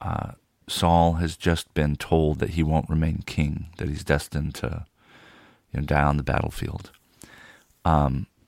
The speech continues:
because it starts off with him just kind of <laughs> throwing himself on the ground because of what Samuel says. Um, and it's, I know that it's not good news. Um, I'm just not sure if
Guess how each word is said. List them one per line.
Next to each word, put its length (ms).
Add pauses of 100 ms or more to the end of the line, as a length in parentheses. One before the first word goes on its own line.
(280)
because 220
it 60
starts 260
off 260
with 400 (160)
him 520
just 180
kind 220
of 280
<laughs> 40
throwing 340
himself 420
on 60
the 80
ground 340
because 260
of 120
what 140
Samuel 340
says. 400 (1040)
Um, 420 (260)
and 120
it's, 280 (340)
I 80
know 260
that 120
it's 120
not 200
good 180
news. 420 (280)
Um, 480 (200)
I'm 140
just 140
not 160
sure 160
if 260